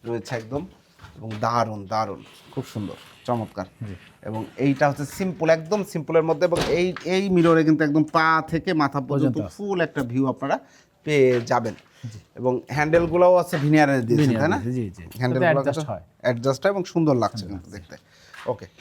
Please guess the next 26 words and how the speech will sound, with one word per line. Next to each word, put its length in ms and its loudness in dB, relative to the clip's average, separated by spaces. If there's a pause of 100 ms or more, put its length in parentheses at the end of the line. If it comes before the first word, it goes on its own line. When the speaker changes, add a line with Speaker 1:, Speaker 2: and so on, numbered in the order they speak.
(320)
Speaker 1:
চমৎকার। 360 -2 (160)
এইটার 320 2
প্রাইস 340 -2
কত 160 -4
পড়ছে? 240 -2
Speaker 2:
এটা, 180 0
এটা 180 4
হচ্ছে 180 2
সতেরো 280 -2
হাজার 160 0
পাঁচশো। 360 -8 (220)
Speaker 1:
এটা 140 -6 (220)
সাইজ 220 0
কি 120 -2
আছে? 140 -6 (300)
Speaker 2:
সাইজ 260 2
হচ্ছে 160 -2
ওই, 220 0
আহ, 120 -2
সাড়ে 260 0
ছয় 160 0
ফিট 160 -4
by 120 -2
সাড়ে 220 -6
তিন 220 -10
ফিট। 120 -18